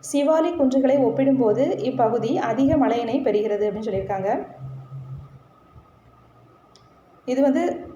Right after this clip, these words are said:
தவறு அப்படின்னு சொல்றாங்க. அதுக்கப்புறம் பார்த்தோன்னா புகழ்பெற்ற கோடை வாழிடங்கள் இமயமலை தொடரில் அமைந்துள்ளன. புகழ்பெற்ற கோடை வாழிடங்கள் எல்லாமே வந்து இமயமலை தொடரில் இருக்குது. இதுவும் வந்து கரெக்டு.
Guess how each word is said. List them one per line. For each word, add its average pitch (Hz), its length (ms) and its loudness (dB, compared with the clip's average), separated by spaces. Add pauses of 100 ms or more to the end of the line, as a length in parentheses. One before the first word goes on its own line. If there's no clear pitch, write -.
(140)
தவறு 269 340 2
அப்படின்னு 262 300 2
சொல்றாங்க. 202 500 0
அதுக்கப்புறம் 285 500 2
பார்த்தோன்னா 254 360 2
புகழ்பெற்ற 294 480 2
கோடை 302 380 4
வாழிடங்கள் 240 680 2
இமயமலை 262 500 2
தொடரில் 226 360 4
அமைந்துள்ளன. 202 540 -2 (680)
புகழ்பெற்ற 294 440 2
கோடை 277 300 4
வாழிடங்கள் 226 460 2
எல்லாமே 208 380 2
வந்து 220 220 0
இமயமலை 254 360 4
தொடரில் 226 340 2
இருக்குது. 196 300 0 (640)
இதுவும் 269 240 2
வந்து 269 180 4
கரெக்டு. 208 400 2